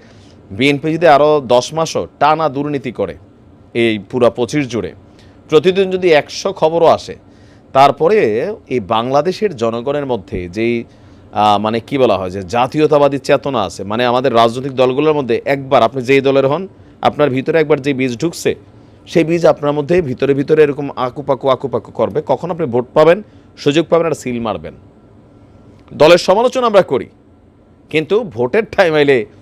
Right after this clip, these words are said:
ভিতর থেকে সমালোচনা টমালোচনা চলে যায়। দল যদি চোররেও দেয়, আমরা মনে করি যে আমরা মার্কা দেখছি, ধানের শীষ, নৌকা, দাড়িপাল্লা, তারপর হচ্ছে নাঙ্গল, মানে এগুলো আমরা দেখি, আমরা এর বাইরে কিন্তু প্রার্থীর দিকে দেখি না। এটা হচ্ছে বাংলাদেশের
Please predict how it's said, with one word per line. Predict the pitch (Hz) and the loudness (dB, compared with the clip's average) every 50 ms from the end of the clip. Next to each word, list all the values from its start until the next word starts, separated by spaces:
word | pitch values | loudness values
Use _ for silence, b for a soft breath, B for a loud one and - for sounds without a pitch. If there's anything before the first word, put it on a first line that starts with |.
| - _ - | -20 _ -12
ভিতর | 90 117 127 143 143 | -10 -6 -4 -4 -4
থেকে | 127 156 135 143 135 | -2 -2 -2 -2 -2
সমালোচনা | - 135 123 123 127 131 131 - 143 143 151 | -2 -4 -4 -2 -2 -2 -2 -4 -4 -4 -2
টমালোচনা | 147 - 135 127 123 127 123 - 135 135 127 | -2 -2 -2 -2 -2 -4 -4 -4 -6 -8 -8
চলে | 113 - 131 127 131 127 | -2 0 2 2 2 2
যায়। | 147 175 233 - - B B B B B B B B - | 2 2 0 -2 -6 B B B B B B B B -2
দল | 180 165 143 151 147 | 2 4 6 6 4
যদি | 143 160 160 175 - - | 2 0 -2 -4 -4 -2
চোররেও | - 180 180 180 185 196 226 233 220 | -2 0 0 2 2 4 4 6 6
দেয়, | 175 165 107 85 - - | 4 2 0 0 -4 -10
আমরা | 95 107 127 131 | -10 -8 -4 -4
মনে | 131 131 143 143 | -4 -4 -4 -4
করি | 143 156 160 | -6 -6 -6
যে | 156 180 214 233 - - - - _ _ | -4 -4 -6 -6 -8 -12 -20 -20 _ _
আমরা | - 107 117 127 | -10 -6 -4 -2
মার্কা | 127 127 127 123 - - 143 | 0 0 -2 -2 -2 -2 -2
দেখছি, | 147 135 - - 101 - - _ - - - - - | -2 -4 -6 -10 -16 -16 -18 _ -20 -20 -20 -10 -6
ধানের | 110 127 139 147 135 | -4 -2 0 0 0
শীষ, | 123 - 156 170 - - - - 117 | -2 -4 -6 -6 -8 -12 -14 -2 2
নৌকা, | 120 127 131 - 151 156 208 - - - - - - - | 2 2 2 2 0 -2 -2 -4 -8 -20 -20 -20 -4 0
দাড়িপাল্লা, | 107 127 131 135 107 127 127 123 127 147 190 285 - - - - - - _ - - - | 2 4 4 4 2 2 2 2 2 2 0 -2 -6 -14 -20 -20 -20 -20 _ -20 -10 -2
তারপর | - 127 123 110 127 | 0 0 2 2 0
হচ্ছে | 131 - - 156 | -2 0 0 0
নাঙ্গল, | 143 131 127 123 127 151 196 | 0 0 0 2 2 2 0
মানে | 277 - - - - - - 240 226 214 | 0 -4 -16 -20 -20 -10 -4 0 2 4
এগুলো | 240 226 233 240 240 | 4 6 6 6 6
আমরা | 220 196 190 165 | 6 4 4 2
দেখি, | 139 131 123 139 | 2 0 -2 -2
আমরা | 131 131 131 151 | -2 0 2 2
এর | 156 143 | 2 2
বাইরে | 120 127 131 139 160 | 2 2 2 2 0
কিন্তু | 160 185 180 180 180 | -2 -4 -6 -6 -6
প্রার্থীর | - - 139 131 139 - - 170 165 | -6 -4 -4 -4 -4 -6 -8 -8 -6
দিকে | 165 156 151 | -4 -4 -2
দেখি | 127 120 113 - 113 | -2 -2 -4 -4 -6
না। | 104 80 - - - - _ _ _ _ _ _ _ - - - - - - - _ - - - - - - | -12 -12 -14 -20 -20 -20 _ _ _ _ _ _ _ -20 -20 -20 -20 -20 -20 -20 _ -20 -20 -20 -14 -4 0
এটা | 135 123 151 151 | 2 4 4 4
হচ্ছে | 160 156 - - 208 233 - - | 4 2 2 2 0 0 0 -4
বাংলাদেশের | 120 90 117 113 120 123 127 127 135 151 - - 202 | -2 0 2 2 2 2 2 2 0 0 -2 -2 -2